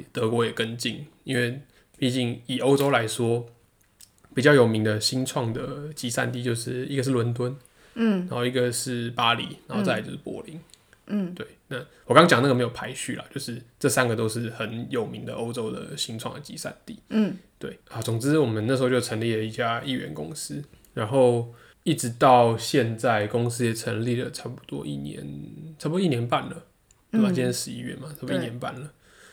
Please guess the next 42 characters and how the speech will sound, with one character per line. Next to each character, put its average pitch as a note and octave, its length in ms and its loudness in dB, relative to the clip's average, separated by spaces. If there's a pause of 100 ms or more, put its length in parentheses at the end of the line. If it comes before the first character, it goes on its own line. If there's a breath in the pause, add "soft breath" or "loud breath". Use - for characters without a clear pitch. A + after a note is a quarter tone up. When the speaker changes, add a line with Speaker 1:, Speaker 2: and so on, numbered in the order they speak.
(400 soft breath)
Speaker 1:
然 A#2+ 100 -4
后 B2+ 260 4 (120)
我 C3+ 80 0
其 C#3 180 2
实 E3+ 80 4
一 G3+ 100 0
直 C#3 140 0
以 A2 60 4
来 A2 180 4
都 A#2+ 140 4
有 A2 80 4
很 G#2 180 -4
多， G#2+ 480 0
很 - 160 -10
多 A2+ 100 0
不 A#2+ 120 -2
同 A2 100 -2
的 A#2+ 60 -10
想 B2 280 -8
法， C3+ 340 -12
然 A#2 120 -10
后 A2+ 320 -4 (420 loud breath)
我 B2 60 -2
们 A#2 180 -2
在 B2+ 200 6
这 D3 100 4
个 B2+ 80 6
过 B2+ 180 4
程 A#2 240 -4
中， A#2 200 0
我 A2+ 40 -2
们 A2 120 -6
也 A2+ 80 -8
经 B2 200 -2
历 B2+ 140 -2
了 A2+ 160 -6
很 A2+ 260 -8
多 A#2 320 -4 (360)
不 C#3+ 160 2
一 A#2 80 0
样 A#2 160 -2 (100)
的 - 100 -10